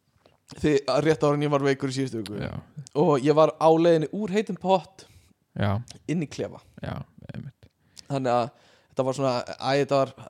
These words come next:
Speaker 1: ég bara, ég þoli ekki svona, svona, þetta,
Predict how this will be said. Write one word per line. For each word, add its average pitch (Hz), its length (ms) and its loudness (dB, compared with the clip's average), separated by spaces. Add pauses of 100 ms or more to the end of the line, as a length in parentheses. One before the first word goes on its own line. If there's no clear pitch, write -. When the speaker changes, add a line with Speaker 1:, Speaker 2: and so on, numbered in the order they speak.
(260)
Speaker 1:
ég 120 160 -12
bara, 131 120 -6
ég 139 360 -6
þoli 165 260 -2
ekki 127 140 -10
svona, 123 220 -8 (400)
svona, 123 240 -4 (600)
þetta, 131 240 2